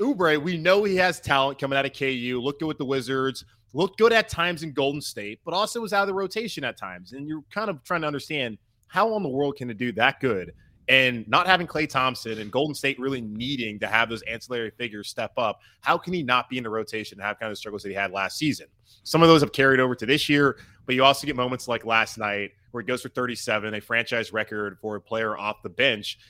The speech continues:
and they really needed him too. 'Cause right now, P J Wa-, Washington, wanna say Walker,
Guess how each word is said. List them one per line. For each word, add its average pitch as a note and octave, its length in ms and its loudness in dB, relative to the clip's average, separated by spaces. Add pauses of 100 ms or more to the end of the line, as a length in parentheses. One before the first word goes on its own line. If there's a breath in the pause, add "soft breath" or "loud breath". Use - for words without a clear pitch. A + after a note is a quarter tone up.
(140)
and C#3+ 100 4
they F3 80 6
really D#3 240 0
needed C#3+ 240 0
him G2 100 -8
too. F2 340 -6 (220)
'Cause G#2+ 140 -10
right E3+ 180 8
now, E3+ 140 6
P D#3 180 -8
J C#3+ 140 2
Wa-, A#2 280 2
Washington, A2+ 720 -2
wanna G2 160 -10
say A#2 120 -6
Walker, G#2+ 420 -2